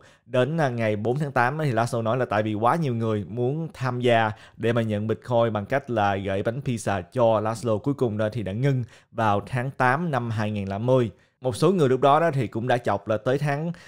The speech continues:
mười một của năm hai nghìn mười đó thì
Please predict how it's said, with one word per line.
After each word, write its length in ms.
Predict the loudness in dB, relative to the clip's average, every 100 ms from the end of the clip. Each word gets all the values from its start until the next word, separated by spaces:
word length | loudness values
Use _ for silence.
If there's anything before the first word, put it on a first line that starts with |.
| -20 _
mười 280 | -8 0 0
một 500 | 4 4 4 0 _
của 240 | -4 0
năm 240 | 2 0 0
hai 200 | 0 0
nghìn 240 | 0 -2
mười 240 | 0 0 0
đó 180 | 0 -2
thì 360 | -4 -4 -4